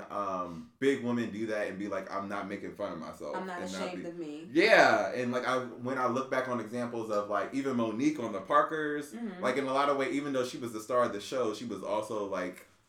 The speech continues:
Speaker 1: the brunt of the joke and also, like, always made fun of herself. But to be like, "Okay, I'm
Speaker 2: Mm-hmm.
Speaker 1: beautiful. I'm na-, not making fun of myself.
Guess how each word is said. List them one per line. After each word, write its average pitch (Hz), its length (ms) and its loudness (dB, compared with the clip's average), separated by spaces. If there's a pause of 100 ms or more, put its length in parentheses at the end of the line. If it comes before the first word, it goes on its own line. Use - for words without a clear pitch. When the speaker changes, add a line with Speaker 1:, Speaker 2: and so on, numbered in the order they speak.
(280)
Speaker 1:
the - 80 -8
brunt 113 320 -4
of 92 100 -8
the 90 120 -6
joke 85 360 -2
and 90 200 -10
also, 104 360 -2
like, - 160 -4
always 95 360 -2
made 95 200 -8
fun 107 140 -6
of 87 80 -8
herself. 80 540 -8 (100)
But 95 160 -4
to - 60 -8
be 104 160 -10
like, 95 260 -6
"Okay, 104 500 -2
I'm 90 220 -6
Speaker 2:
Mm-hmm. 90 80 -8
Speaker 1:
beautiful. 104 500 -4
I'm 117 220 -4
na-, 123 140 -2 (100)
not 117 260 -4
making 101 220 -6
fun 92 160 -6
of 90 60 -8
myself. 78 540 -8